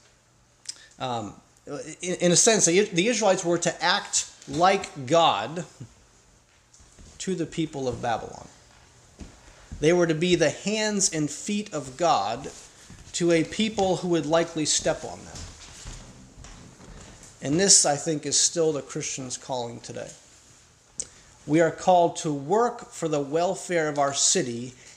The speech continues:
even if our city does not care for our welfare.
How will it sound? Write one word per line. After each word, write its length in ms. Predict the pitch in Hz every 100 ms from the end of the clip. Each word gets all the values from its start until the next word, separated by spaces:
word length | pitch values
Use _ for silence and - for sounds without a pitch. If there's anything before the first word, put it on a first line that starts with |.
| _
even 400 | 180 208 208 190 190
if 220 | 180 202
our 160 | - -
city 560 | - - 214 151 135
does 220 | 127 127
not 320 | 147 143 - -
care 260 | 175 151
for 340 | 143 139 123 -
our 220 | 120 123
welfare. 480 | 117 104 - -